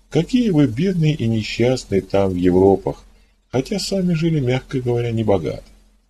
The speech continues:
Я лишний раз убедился в давно известном факте.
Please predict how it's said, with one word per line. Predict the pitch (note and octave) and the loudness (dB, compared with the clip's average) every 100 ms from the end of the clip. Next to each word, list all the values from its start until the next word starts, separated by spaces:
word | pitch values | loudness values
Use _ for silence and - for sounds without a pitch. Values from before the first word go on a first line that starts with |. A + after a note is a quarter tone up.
| _ _ _ _ _ _ _ - - _ _ _ _ _ _ _ | _ _ _ _ _ _ _ -14 -14 _ _ _ _ _ _ _
Я | G#2 D#3 | 0 2
лишний | G#3+ G3 F3+ | 4 2 2
раз | F#3 E3+ | 2 2
убедился | D3 D3 D#3+ D#3+ C#3+ | 2 2 2 2 2
в | C3 | 2
давно | A#2 C3 C#3+ - | 2 2 0 -2
известном | A2 A#2+ B2+ - A#2+ | -2 0 -2 -2 -6
факте. | - - D#2+ - | -2 -2 -2 -6